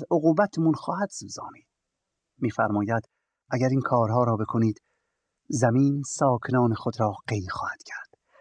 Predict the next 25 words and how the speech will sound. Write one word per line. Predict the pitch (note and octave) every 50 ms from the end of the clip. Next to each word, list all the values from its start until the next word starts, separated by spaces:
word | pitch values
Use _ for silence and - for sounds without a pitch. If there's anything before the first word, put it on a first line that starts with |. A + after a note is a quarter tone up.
| _ -
یعنی | C#3 C#3+ D3 E3+ F3
زمین | D#3 C#3 C#3 D3+ D#3 F3+ G#3 G#3 G3+
نیز | F#3+ F3+ F3 D#3 B2 A#2
ما | D3+ F3+ F3 E3+
را | E3 D#3+
به | D3 C3 B2+ C#3
خود | - - D3+ D3+ -
نخواهد | D#3 E3+ F3+ - D3 A#2+ G#2+ G2+ -
پذیرفت. | G#2 F#2 - - F2+ - - - - _ _ _ _ _ _ _ _ _ _ _ _ _ _ _ _ _
که | - C#3 A#2 A2 -
بعضیا | A2+ G#2+ G#2+ G#2+ A#2+ B2 A#2+
می‌گویند | A#2 A2+ A#2+ B2 B2
مقصود | A#2+ A#2 G#2+ - - D#3+ C#3
زلزله | A#2+ A#2 C3 B2 G#2 A#2 C#3 D#3 D3+
است، | A#2 - - -
ولی | D3 D#3 E3
هر | C#3+ E3 F#3 D#3+ -
چه | - F3+
باشه، | D#3+ F3 E3 E3 D#3 - A3+ G3+ - - - - _ _
صحبت | - - - G3 E3 C3+ - G3 G3 G3
از | F3+ D#3+ C#3 D3+
نابود | D#3+ E3+ E3 D#3+ C#3+ D3 C#3+
شدن | - - - C3 B2+ D#3 E3 D#3+ D3+ C#3+ - - - -
نوع | D3 D3+ F#3 G#3 G3 E3+ D3+
بشر | C3+ B2+ C3+ B2 - - A#2+ -